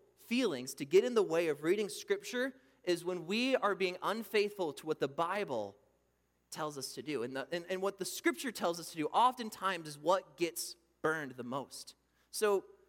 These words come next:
allow me to do that. We'll, we'll keep talking about this, but just, I, I just wanted to mention that really quick. Where we have the hungry,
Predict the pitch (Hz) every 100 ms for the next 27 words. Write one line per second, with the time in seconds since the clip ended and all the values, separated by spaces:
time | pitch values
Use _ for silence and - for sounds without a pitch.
0 | _ _ - 208 240 294 302 247 190 151
1 | 107 165 196 202 202 294 233 220 185 156
2 | 123 104 - 123 - 180 - - _ _
3 | _ _ _ _ _ _ _ - 196 -
4 | 175 170 196 220 214 190 160 135 117 104
5 | 107 92 85 - - _ _ _ _ _
6 | _ _ _ _ _ _ - 156 165 156
7 | 196 240 196 139 - 131 104 95 101